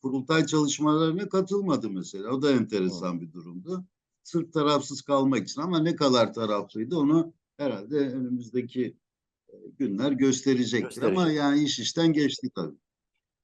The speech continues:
Speaker 2: Evet. Ee,
Speaker 1: Evet.
Speaker 2: özetleyecek olursak, e, Stelio, yani, e, yepyeni bir gelişme, e, çok farklı boyutları olan bir gelişme, e, ilginç, e, bir, e, sol parti, e, adeta deri değiştiriyor. Kendi,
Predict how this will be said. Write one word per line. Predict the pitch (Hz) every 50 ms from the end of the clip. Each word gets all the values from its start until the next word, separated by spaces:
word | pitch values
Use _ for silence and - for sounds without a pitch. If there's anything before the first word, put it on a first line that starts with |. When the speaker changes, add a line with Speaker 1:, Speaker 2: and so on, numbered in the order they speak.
| _ _ -
Speaker 2:
Evet. | 165 170 156 113 - - - - _ _ _ _ _ -
Ee, | 139 135 131 131
Speaker 1:
Evet. | 131 127 123 123 131
Speaker 2:
özetleyecek | 120 147 143 143 143 143 135 151 147 147
olursak, | 151 143 160 143 - - 143 151 - -
e, | - 120 123 117
Stelio, | - - - 110 104 104 113 123 139 139 -
yani, | 117 120 104 95 104 117 131 135 - - - 113
e, | 104 82 82 82 90 76
yepyeni | 95 131 139 - - 113 107 117
bir | 120
gelişme, | 110 101 95 90 85 - - 82 87 117 151 _ _ _ - -
e, | 92 90 92 82
çok | - - 117 - -
farklı | - 98 95 - - 143 135
boyutları | 123 98 90 - - 87 82 80 80
olan | 82 80 78 76 71
bir | - 78
gelişme, | 78 78 71 73 - - - 92 113 143 - - - -
e, | 92 90 90 87 87 85 85 82 85 85 82 76 - 71
ilginç, | 101 98 92 82 95 113 143 - - - _ _ _ _ _ _ _ _ _ _ _ -
e, | 104 101 101 98 90 90 87
bir, | 98 104 110 101 - - -
e, | 104 92 92 92
sol | - - 110 110 107 -
parti, | - 95 90 87 - - 101 120 139 - _ _ -
e, | 98 98 92 87 87 85 87 85 85 85 -
adeta | - 101 - 95 90 - 107 98 85
deri | 78 95 98 107 95
değiştiriyor. | 95 85 85 - - - 78 73 76 80 95 -
Kendi, | - - 87 87 87 90 98 92 -